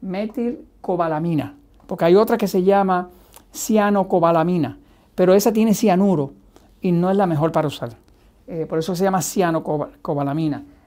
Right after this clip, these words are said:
La mejor es la que se llama metilcobalamina, que es como más natural al cuerpo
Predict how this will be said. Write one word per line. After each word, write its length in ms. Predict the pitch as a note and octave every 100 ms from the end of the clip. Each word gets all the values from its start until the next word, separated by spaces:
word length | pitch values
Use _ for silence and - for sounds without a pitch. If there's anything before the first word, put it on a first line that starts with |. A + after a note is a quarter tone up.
| -
La 100 | F3
mejor 300 | D#3 F#3 A#3
es 160 | A3+ A3+
la 100 | F3
que 120 | D3+
se 60 |
llama 220 | F3+ F#3 -
metilcobalamina, 1500 | F3 E3 E3+ D#3+ A3+ B3 - F#3+ E3 D#3 D3+ G3 D#3+ A2+ - _ _ _ _
que 240 | - D#3+ F#3
es 160 | F#3+
como 260 | - E3+ D#3
más 220 | D3+ F#3
natural 440 | G#3 G3+ G3 F#3 F#3
al 120 | F#3
cuerpo 440 | F#3 D#3+ E3 G3